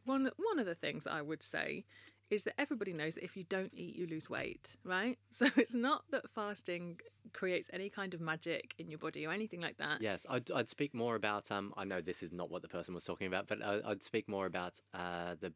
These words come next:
Speaker 2: benefits for your body for fasting.
Speaker 1: Yeah.
Speaker 2: Um, not talking about long-term fasting, I'm talking about, uh, intermittent fasting.
Speaker 1: Yeah. Um, so we think that there are some benefits in terms of, uh, certainly helping you to manage your weight, but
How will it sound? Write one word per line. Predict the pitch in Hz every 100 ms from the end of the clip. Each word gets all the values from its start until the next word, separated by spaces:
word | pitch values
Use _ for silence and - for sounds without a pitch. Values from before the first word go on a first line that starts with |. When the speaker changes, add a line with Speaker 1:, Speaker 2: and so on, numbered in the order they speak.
| -
Speaker 2:
benefits | 87 107 - - -
for | 90
your | 85
body | 85 82
for | 82 -
fasting. | - 85 - 95 - -
Speaker 1:
Yeah. | 160 - - -
Speaker 2:
Um, | 107 104 113 107
not | 120
talking | - 113 113
about | 104 104
long-term | 104 101 104 101
fasting, | 110 113 139
I'm | 117
talking | - 104 107
about, | 95 92 95 - _ _ -
uh, | - 92 95 -
intermittent | 98 - 98 - -
fasting. | - - - - -
Speaker 1:
Yeah. | 208 208 - - -
Um, | - 196 190 180 -
so | - 202 185 175 170
we | 185 226
think | 349 359
that | 196
there | 185 170
are | 170 170
some | - 196
benefits | 160 151 - 196 - -
in | 175
terms | 175 175 170
of, | 165 160 - 175
uh, | 156 147 -
certainly | 208 156 170
helping | 160 170 170
you | 160
to | 170
manage | 160 160
your | 170
weight, | 170 165 -
but | -